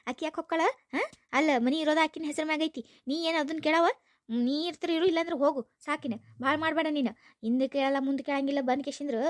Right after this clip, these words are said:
ಹೊಡಿತಾನ ಆಕಿ, ಹೊಡಿತಾನ. ಹೊಡಿಲಕ್ಕ ನೀನ ಇದ್ದೇನ ಹೊಡಿಲಕ್ಕ? ಹ್ಮ್, ಮೊದಲಕ್ಕೆ ಇಟ್ಕೊಂಡಿಯಲ್ಲ, ಇಟ್ಕೊಂಡಾಕಿನ ನೆಟ್ಟಿಗೆ ಇಟ್ಕೋ. ಆಮೇಲೆ ಮಾತಾಡಕತ್ತೈತ.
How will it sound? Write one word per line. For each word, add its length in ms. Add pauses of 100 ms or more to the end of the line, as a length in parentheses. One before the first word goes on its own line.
(280)
ಹೊಡಿತಾನ 280
ಆಕಿ, 140
ಹೊಡಿತಾನ. 340 (260)
ಹೊಡಿಲಕ್ಕ 340
ನೀನ 220
ಇದ್ದೇನ 260
ಹೊಡಿಲಕ್ಕ? 320 (340)
ಹ್ಮ್, 240
ಮೊದಲಕ್ಕೆ 340
ಇಟ್ಕೊಂಡಿಯಲ್ಲ, 380 (140)
ಇಟ್ಕೊಂಡಾಕಿನ 500
ನೆಟ್ಟಿಗೆ 300
ಇಟ್ಕೋ. 200 (300)
ಆಮೇಲೆ 280
ಮಾತಾಡಕತ್ತೈತ. 540